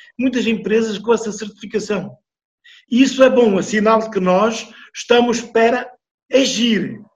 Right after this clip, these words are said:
Não estamos à espera que nos venham resolver o problema. Estamos a agir. Isso é ótimo, e-, este esforço. Mas, reparem, nós não fizemos movimento,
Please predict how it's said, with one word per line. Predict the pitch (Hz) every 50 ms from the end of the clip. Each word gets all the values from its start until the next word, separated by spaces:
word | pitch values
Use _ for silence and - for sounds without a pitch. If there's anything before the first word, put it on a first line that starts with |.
| _ _ _ _ -
Não | 180 190
estamos | 190 - - 214 220 214 208 196 175
à | 185 180
espera | 170 - - - 226 240 240 233
que | 226 226
nos | 233 226 196 175
venham | - 247 262 277 262 226
resolver | 202 - - - 175 175 202 185
o | 175 -
problema. | - 175 151 156 160 - - _ _ _ _ _ _ _ - - _ -
Estamos | - - 226 226 214 202 - - - -
a | - 208
agir. | 185 - 160 160 135 127 - - _ _ - - - - _ -
Isso | - 262 - - - 214
é | 220 233 - - - _ _ _ _ -
ótimo, | - 226 190 - - 147 123 113 107 - _ _ _ _ _ _ _ _ _ _ _ _ _ _ _ _ _ _ _ _ _ _ _ - - - - - _ _ -
e-, | 190 202 196 226
este | 180 - - -
esforço. | - - - 165 151 - - - - - - - - - _ _ _ _ _ _ _ _ -
Mas, | 262 196 214 240 240 226 - - - - - _ _ - _ _ _ _ _ -
reparem, | - 175 185 - - 196 160 135 127 - - - - _ _ _ _ _ _ _ _ _ _ _ _ _ _ _ _ _ _ _ _ _ _ _ _ _ -
nós | 247 180 196 220 247 240 208
não | 202 240 247 240
fizemos | - 220 190 175 233 233 226 202
movimento, | 180 226 214 196 214 208 185 160 139 127 127 - -